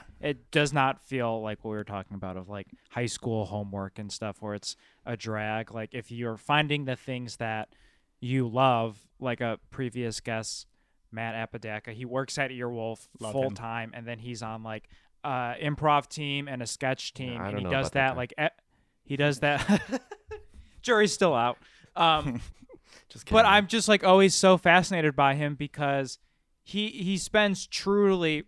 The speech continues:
Speaker 1: like, morning to night every single day in comedy. Um,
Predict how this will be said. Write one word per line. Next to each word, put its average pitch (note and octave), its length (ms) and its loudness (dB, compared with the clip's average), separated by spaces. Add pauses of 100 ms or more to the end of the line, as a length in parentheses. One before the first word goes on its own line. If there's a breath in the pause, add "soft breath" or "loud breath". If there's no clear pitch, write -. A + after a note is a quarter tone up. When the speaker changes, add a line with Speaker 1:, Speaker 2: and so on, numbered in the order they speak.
Speaker 1:
like, B2+ 280 -6
morning D#3+ 440 0
to D#3 160 -8
night C#3+ 280 0
every C3+ 320 -2
single C3 400 -8
day A#2 520 -6 (160)
in B2 260 -2
comedy. B2+ 680 -4 (360 soft breath)
Um, A2+ 460 -4